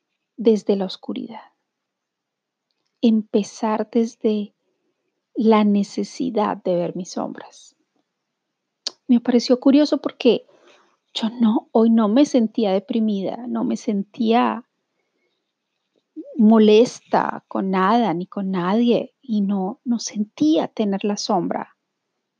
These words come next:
ahí alborotada y de pronto necesitar trabajarla como en otros momentos cuando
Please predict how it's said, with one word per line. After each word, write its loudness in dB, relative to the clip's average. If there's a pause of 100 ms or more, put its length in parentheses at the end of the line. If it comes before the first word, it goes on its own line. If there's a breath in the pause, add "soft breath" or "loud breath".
(200)
ahí 4
alborotada 2
y -18
de -4
pronto -2
necesitar -4
trabajarla 2
como 0
en 2
otros -4
momentos -2
cuando -2